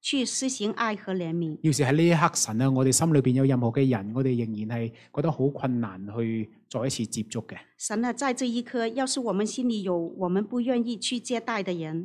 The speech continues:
Speaker 2: 我哋唔再願意去接待嘅。
Speaker 1: 我們不再願意去接待的。
Speaker 2: 求神你教導我哋。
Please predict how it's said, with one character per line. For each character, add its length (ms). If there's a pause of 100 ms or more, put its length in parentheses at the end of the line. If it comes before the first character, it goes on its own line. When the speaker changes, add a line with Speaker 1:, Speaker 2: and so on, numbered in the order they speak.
Speaker 2:
我 60
哋 120
唔 120
再 160
願 200
意 100
去 100
接 140 (100)
待 100
嘅。 260 (380)
Speaker 1:
我 100
們 160
不 120
再 160
願 200
意 100
去 200
接 220
待 200
的。 260 (1000)
Speaker 2:
求 60
神 160
你 100
教 160
導 120
我 120
哋。 120